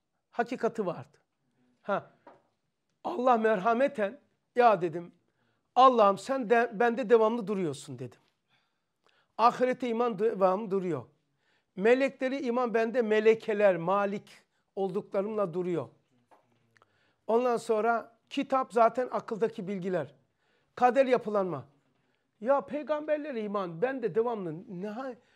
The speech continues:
nasıl durur? Neresidir ya Rabbi? Diye teveccüh et.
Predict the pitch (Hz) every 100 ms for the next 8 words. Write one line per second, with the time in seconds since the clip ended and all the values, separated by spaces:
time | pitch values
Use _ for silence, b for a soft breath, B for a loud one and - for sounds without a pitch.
0 | _ 262 311 - 170 165 151 151 127 _
1 | _ _ - 214 320 311 - 165 156 139
2 | 190 170 139 _ _ _ _ _ - 202
3 | 202 196 190 202 160